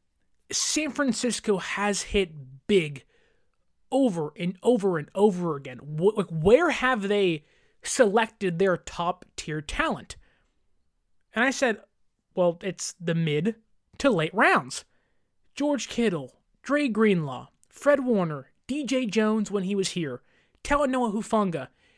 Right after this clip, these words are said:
Deommodore Lenoir. How many guys can we list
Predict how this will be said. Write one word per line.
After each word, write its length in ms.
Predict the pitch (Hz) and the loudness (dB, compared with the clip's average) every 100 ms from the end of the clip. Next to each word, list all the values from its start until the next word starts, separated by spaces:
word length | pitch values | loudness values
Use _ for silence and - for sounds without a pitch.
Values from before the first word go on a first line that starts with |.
| - | -6
Deommodore 540 | 170 240 302 294 277 | -2 0 2 2 4
Lenoir. 480 | 254 214 190 139 - _ _ _ _ _ _ _ _ _ | 4 2 0 -4 -12 _ _ _ _ _ _ _ _ _
How 200 | - 294 | -4 -2
many 160 | 339 285 | 0 0
guys 500 | 175 214 240 233 - | 0 0 0 -4 -4
can 220 | - 208 | -4 -2
we 100 | 196 | -2
list 520 | 165 185 165 - - | -2 -2 -4 -10 -16